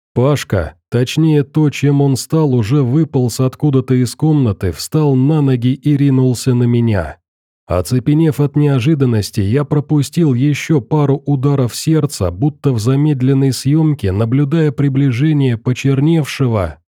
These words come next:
раздувшегося лица, в котором уже невозможно было узнать Пашку.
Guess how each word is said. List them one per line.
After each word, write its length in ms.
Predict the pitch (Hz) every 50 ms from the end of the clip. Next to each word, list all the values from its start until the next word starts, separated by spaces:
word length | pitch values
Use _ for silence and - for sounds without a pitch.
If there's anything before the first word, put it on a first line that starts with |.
| _ -
раздувшегося 1120 | - 92 117 135 147 127 113 117 160 170 165 139 - - 156 151 151 151 135 - - 151 147
лица, 600 | 143 147 143 131 - - - - 160 165 160 135
в 100 | - -
котором 560 | - 117 117 113 - 151 147 143 147 143 143
уже 280 | 147 135 110 123 156 151
невозможно 840 | 147 143 135 131 139 135 117 101 117 127 151 160 147 117 135 143 139
было 380 | 123 123 143 143 139 143 143 -
узнать 520 | - 139 131 110 113 139 143 143 131 - - _
Пашку. 640 | - 143 139 131 110 - - - 107 95 82 76 71